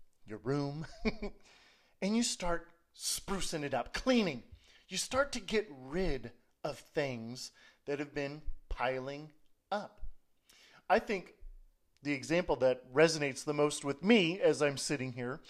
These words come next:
is my closet, right? If you took an inventory of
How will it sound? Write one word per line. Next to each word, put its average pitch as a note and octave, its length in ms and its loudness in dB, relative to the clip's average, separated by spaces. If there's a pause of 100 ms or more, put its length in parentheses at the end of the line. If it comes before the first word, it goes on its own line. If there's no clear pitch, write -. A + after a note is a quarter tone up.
(360)
is D3+ 200 -6
my C3 140 2
closet, G2 720 -8 (140)
right? G3+ 340 2 (1400)
If F3 160 0
you B3+ 120 4
took D4 280 0
an F#3 140 2
inventory D#3+ 880 2
of D#3 220 2